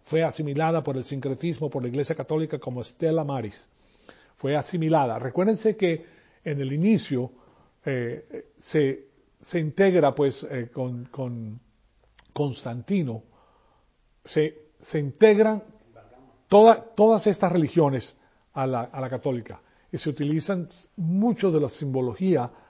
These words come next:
pagana dentro de la religión, porque a ellos les interesaba que todo el mundo entrara y de alguna manera se lo, lo ponían y eso ha, se ha quedado, pues, en la iglesia. Entonces,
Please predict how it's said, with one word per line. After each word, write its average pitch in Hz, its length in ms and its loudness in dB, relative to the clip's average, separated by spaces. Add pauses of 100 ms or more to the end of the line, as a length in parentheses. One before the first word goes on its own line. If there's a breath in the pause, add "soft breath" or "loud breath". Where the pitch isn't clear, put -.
(140 soft breath)
pagana 135 540 2 (120)
dentro 151 340 0
de 143 40 0
la 147 80 0
religión, 185 240 0
porque 262 140 -2
a 247 40 4
ellos 226 120 4
les 220 60 0
interesaba 180 340 -2
que 175 80 -4
todo 165 120 -2
el 170 60 -4
mundo 170 180 -2
entrara 147 460 -2
y 147 40 0
de 139 40 2
alguna 139 220 -4
manera 147 340 -4
se - 80 -8
lo, 143 180 0
lo 151 140 -4
ponían 147 500 -6
y 156 220 -2 (260 loud breath)
eso 160 260 0
ha, 139 160 2
se - 140 -4
ha 135 60 -2
quedado, 139 400 -4
pues, 135 240 -10
en 120 60 -10
la 107 80 -12
iglesia. 95 400 -16 (680 soft breath)
Entonces, 202 480 2